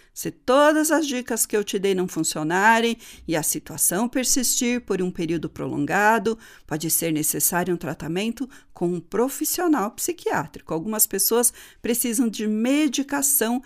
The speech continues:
para ajudar a controlar o que sentem. Mas conciliar com as práticas que acabamos de ver pode diminuir o tempo desse tratamento e encaminhar a pessoa para uma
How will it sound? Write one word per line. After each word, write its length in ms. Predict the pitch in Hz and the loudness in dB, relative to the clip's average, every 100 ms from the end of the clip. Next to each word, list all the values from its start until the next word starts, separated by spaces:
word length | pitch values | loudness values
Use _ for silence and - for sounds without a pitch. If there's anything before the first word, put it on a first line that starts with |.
| - - | -10 -10
para 200 | - 208 | -2 0
ajudar 360 | 208 208 196 202 | 0 -2 -2 -2
a 60 | 202 | -2
controlar 640 | 202 190 196 185 175 190 | -4 -4 -2 -2 0 -2
o 40 | |
que 140 | 180 - | -4 0
sentem. 580 | - 160 131 139 - - _ - - | 0 0 -4 -8 -14 -18 _ -20 -10
Mas 240 | - 180 - | -4 0 0
conciliar 960 | - 277 311 320 - 311 262 240 214 - | 2 4 6 6 4 2 2 2 2 0
com 120 | 185 | -2
as 180 | 196 - | 0 0
práticas 760 | 190 208 240 277 - 302 - | 0 0 2 0 -4 -2 -2
que 100 | 226 | -2
acabamos 580 | 233 190 190 196 190 170 | -4 -4 -2 -2 -4 -4
de 100 | 151 | -6
ver 420 | - 180 214 247 - - - | -4 0 2 0 -6 -20 -8
pode 240 | 208 208 196 | -4 -2 -2
diminuir 520 | 185 185 185 208 254 | -2 -2 -2 0 -2
o 80 | 247 | -4
tempo 640 | - 226 233 247 247 247 233 - - | -2 0 2 0 -2 -4 -8 -12 0
desse 360 | 196 214 208 | 2 4 2
tratamento 880 | 190 180 175 170 175 214 233 226 151 - - - | -2 -6 -6 -8 -4 -2 -2 -4 -8 -10 -20 -8
e 80 | 196 | -4
encaminhar 800 | 214 208 202 190 190 196 220 226 | -2 -4 -6 -4 -4 0 2 2
a 60 | 208 | -2
pessoa 560 | - 180 - 208 202 208 | -4 -2 -2 2 2 0
para 260 | 208 190 | -2 -2
uma 220 | 196 196 | 0 -2